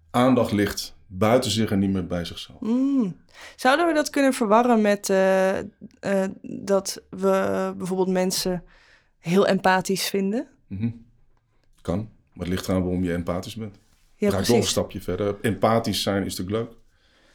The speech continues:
Speaker 1: Maar als jij compleet ingeleefd bent in de
Speaker 2: Ja.
Speaker 1: andere persoon, wie, wie ben jij dan nog?
Speaker 2: Ja.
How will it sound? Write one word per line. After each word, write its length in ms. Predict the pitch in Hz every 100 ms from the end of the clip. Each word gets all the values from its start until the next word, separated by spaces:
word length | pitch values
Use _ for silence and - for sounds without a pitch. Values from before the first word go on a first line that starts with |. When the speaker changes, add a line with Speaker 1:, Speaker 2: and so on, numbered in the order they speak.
| _ _
Speaker 1:
Maar 120 | - 98
als 80 |
jij 280 | 101 110 101
compleet 420 | - 113 131 123
ingeleefd 500 | 123 123 110 107 104
bent 180 | 98 98
in 140 | 98 101
de 60 |
Speaker 2:
Ja. 80 | 240
Speaker 1:
andere 180 | 214 202
persoon, 640 | 107 - 127 127 101 90
wie, 640 | 95 104 104 101 98 98
wie 140 | 98 110
ben 140 | 98
jij 200 | 98 113
dan 140 | 113 98
nog? 320 | 98 - - - -
Speaker 2:
Ja. 320 | 208 - -